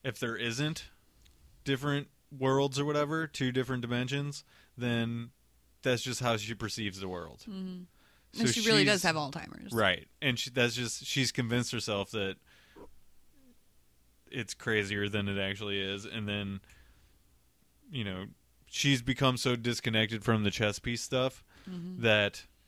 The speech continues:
Speaker 1: Molly, it takes Molly telling her on the bridge the kid's story to be like, "Oh, that's different. Okay, I'm in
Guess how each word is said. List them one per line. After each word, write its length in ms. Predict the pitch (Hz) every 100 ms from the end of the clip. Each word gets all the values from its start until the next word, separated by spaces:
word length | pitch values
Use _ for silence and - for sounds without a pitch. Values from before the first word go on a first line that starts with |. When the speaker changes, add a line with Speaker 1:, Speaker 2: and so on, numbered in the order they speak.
| _
Speaker 1:
Molly, 680 | 113 107 120 113 101 95 123 -
it 100 | 131
takes 220 | 135 -
Molly 680 | 117 117 123 110 95 95 120 _ _ _ _ _ _ _ _ _ _ _
telling 320 | - 120 104 98
her 120 | 107
on 100 | 98
the 60 | 95
bridge 540 | 98 90 90 - - - _ _ _ _ _ _ _
the 80 | -
kid's 260 | - 107 -
story 440 | 113 101 98 95
to 120 | 120
be 140 | 107 101
like, 240 | 90 87 -
"Oh, 440 | 156 131 98 92 - 127
that's 220 | 123 -
different. 460 | 120 104 113 110 - 135
Okay, 440 | 131 120 110 123 - 135
I'm 120 | 143
in 440 | 135 127 123 127